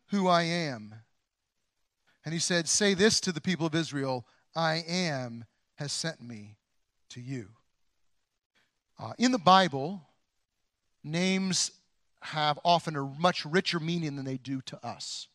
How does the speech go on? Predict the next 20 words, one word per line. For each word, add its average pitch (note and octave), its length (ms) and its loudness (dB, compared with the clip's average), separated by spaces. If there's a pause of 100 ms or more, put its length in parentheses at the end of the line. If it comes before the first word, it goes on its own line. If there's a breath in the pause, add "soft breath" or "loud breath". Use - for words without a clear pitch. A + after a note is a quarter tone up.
(320 loud breath)
Some A#3+ 200 4
of F#3 120 8
us F3+ 240 6
here G#3 200 2
may F3 120 0
not E3+ 180 4
even D#3+ 180 -2
know E3 120 4
what D#3+ 140 4
our D3 100 2
names D3+ 400 -6
mean, C#3 420 -10 (600 soft breath)
because F3 340 6
in G3 200 0
our A3 200 8
culture, E3+ 340 -2
we E3 60 -2
tend F#3 340 0
to D#3 100 -4
name E3 380 -4